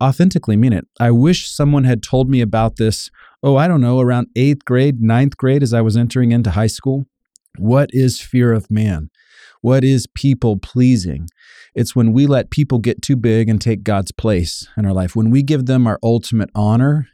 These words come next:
and respect, when we need their approval more than God's approval. We're talking about fear of man.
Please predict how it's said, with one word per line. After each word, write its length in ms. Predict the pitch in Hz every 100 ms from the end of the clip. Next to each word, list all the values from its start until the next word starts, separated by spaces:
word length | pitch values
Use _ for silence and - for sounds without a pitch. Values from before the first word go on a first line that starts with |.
| _ -
and 220 | 113 101
respect, 680 | 98 - - 82 - - _ _ _ - - _ -
when 200 | 113 117
we 200 | 151 165
need 320 | 151 147 117
their 280 | 127 139 143
approval 920 | 120 - 151 151 127 104 95 139 135 -
more 560 | 117 120 131 147 156
than 380 | 127 117 113 113
God's 420 | 98 113 120 110
approval. 720 | 107 85 - 123 82 82 85 - _ _ -
We're 100 | 104
talking 340 | - 107 107 104
about 260 | 95 -
fear 260 | - 101 90
of 140 | 85
man. 380 | 82 60 80